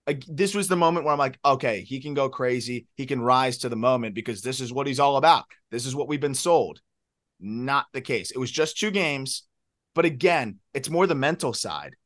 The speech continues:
that was kind of frustrating me more than, like, the, "Oh, you know, y-, you're not always gonna hit well. You're not, eh, two tough pitching matchups." Historically not good against Nola. Wheeler was fantastic.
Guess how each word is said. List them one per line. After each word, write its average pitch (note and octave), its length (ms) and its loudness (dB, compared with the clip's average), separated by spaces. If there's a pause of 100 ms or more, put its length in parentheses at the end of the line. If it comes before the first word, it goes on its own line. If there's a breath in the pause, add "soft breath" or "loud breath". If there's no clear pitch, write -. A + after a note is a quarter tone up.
that A#2+ 120 -2
was B2+ 120 -4
kind C#3 220 -2
of A#2 80 -6
frustrating A#2 520 -4
me E2+ 240 -14 (220)
more C#3+ 240 2
than, C3 220 -2
like, A#2 220 -4
the, B2 200 -2
"Oh, A2+ 280 4
you D3+ 120 -4
know, D3+ 120 0
y-, F3 180 -10 (140)
you're G3+ 300 -2
not G#3 160 4
always G#3 180 6
gonna E3+ 160 0
hit D#3 280 -4
well. A#2+ 320 0
You're A#2 100 -8
not, D3 160 -2
eh, D3 240 -8
two F#3+ 280 -2
tough F3 280 2
pitching D#3+ 280 -4
matchups." A2 420 -8 (380)
Historically E3+ 480 2
not E3 180 4
good D#3+ 100 0
against D#3 260 -4
Nola. B2+ 260 -2
Wheeler D3+ 360 2
was D3+ 140 0
fantastic. C#3+ 640 -4